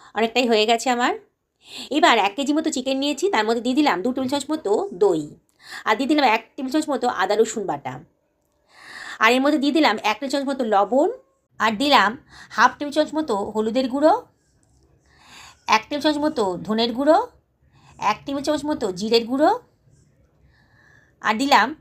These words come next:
এক টেবিল চামচ মতো লঙ্কার গুঁড়ো, আর এর মধ্যে আমি দিয়ে দিচ্ছি এক টেবিল চামচ মতো বিরিয়ানি মশলা, যেটা আমি বানিয়ে নিলাম,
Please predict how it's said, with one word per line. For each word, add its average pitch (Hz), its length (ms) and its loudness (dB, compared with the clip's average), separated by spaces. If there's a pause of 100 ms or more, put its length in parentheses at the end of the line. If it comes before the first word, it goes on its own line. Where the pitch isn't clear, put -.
এক 214 180 -2
টেবিল 269 160 -8
চামচ 302 140 -4
মতো 302 240 -4 (300)
লঙ্কার 214 400 0
গুঁড়ো, 156 220 -12 (1500)
আর 208 180 4 (200)
এর 220 140 -8
মধ্যে 254 160 0
আমি 277 120 -4
দিয়ে 247 180 -4
দিচ্ছি 302 320 -6 (1600)
এক 214 180 2
টেবিল 302 160 -4
চামচ 311 160 -2
মতো 311 180 -4 (120)
বিরিয়ানি 214 400 -2
মশলা, 160 400 -8 (340)
যেটা 220 200 -4
আমি 240 160 0 (180)
বানিয়ে 180 260 -2
নিলাম, 170 220 -6